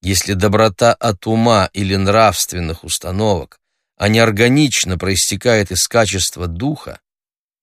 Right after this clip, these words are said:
то человек может отвечать добром на добро, но не может быть добрым и со злыми тоже. Эта способность требует особого усилия именно на уровне духа.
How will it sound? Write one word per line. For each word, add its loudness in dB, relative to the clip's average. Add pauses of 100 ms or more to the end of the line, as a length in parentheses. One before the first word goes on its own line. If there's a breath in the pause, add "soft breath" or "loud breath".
(160)
то -8
человек 0
может 0
отвечать -4
добром 0
на 0
добро, 0 (480)
но 2
не 4
может 2
быть -2
добрым 2
и 0
со 0
злыми 0
тоже. -10 (1000)
Эта 0
способность -2 (280)
требует 0
особого 2
усилия -2
именно -2
на 0 (120)
уровне -4
духа. -10